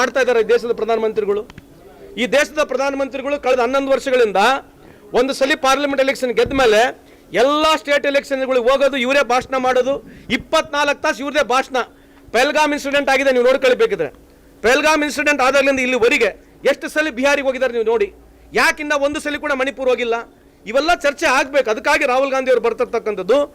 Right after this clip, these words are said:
ಈ ದೇಶದಲ್ಲಿ ಪ್ರಜಾಪ್ರಭುತ್ವ ವ್ಯವಸ್ಥೆಯಲ್ಲಿ ಗೆಲ್ಲಬೇಕಾಗಿದ್ರೆ ಓಟನ್ನ ರಿಗ್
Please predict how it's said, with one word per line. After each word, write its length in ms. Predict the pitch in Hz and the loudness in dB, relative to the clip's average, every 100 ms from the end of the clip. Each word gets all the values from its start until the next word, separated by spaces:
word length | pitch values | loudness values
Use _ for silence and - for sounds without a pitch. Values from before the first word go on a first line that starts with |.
| - - - | -16 -18 -8
ಈ 100 | 240 196 | -4 0
ದೇಶದಲ್ಲಿ 500 | 302 262 294 285 294 285 254 - - 185 | 0 0 -2 0 0 0 -2 -12 -14 -6
ಪ್ರಜಾಪ್ರಭುತ್ವ 560 | 202 285 294 247 269 262 | 0 0 0 -4 -2 2
ವ್ಯವಸ್ಥೆಯಲ್ಲಿ 380 | 277 277 277 240 | 2 0 -2 0
ಗೆಲ್ಲಬೇಕಾಗಿದ್ರೆ 760 | 240 277 285 254 196 165 208 262 - - - - 202 | -2 0 0 0 -2 0 2 0 -2 -18 -20 -2 2
ಓಟನ್ನ 320 | 294 294 277 277 262 | 2 2 -2 0 2
ರಿಗ್ 140 | 240 | 0